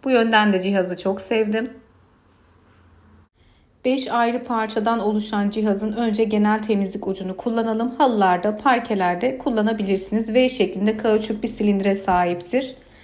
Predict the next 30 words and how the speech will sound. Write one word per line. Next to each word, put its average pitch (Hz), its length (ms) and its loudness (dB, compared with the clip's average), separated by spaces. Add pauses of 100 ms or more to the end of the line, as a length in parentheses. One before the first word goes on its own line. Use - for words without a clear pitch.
(160)
Saçı, - 420 0
tüyü, 208 480 2 (140)
dolaşma 254 420 6
sorununa 208 320 2
engel 214 340 4
olur. 214 460 2 (1300)
Şimdi 262 440 0
gelelim 262 580 2
mini 254 260 2
döşeme 240 340 0
aparatına. 208 680 -2
Kumaş 277 380 2
yüzeylerde 220 580 2
kullanabilirsiniz. 202 1000 -2
Tüyleri 202 340 2
toplamak 214 480 -2
için 226 280 -6
özellikle 208 520 0
evcil 208 220 2
hayvanlarınız 196 600 0
varsa 208 320 0
çok 214 220 -8
işinize 185 340 -4
yarayacak. 220 720 0 (580)
Gayet 247 440 4
de 247 240 6
çekiş 214 380 0
gücü 214 360 0
güzel 202 300 2
arkadaşlar. 196 720 0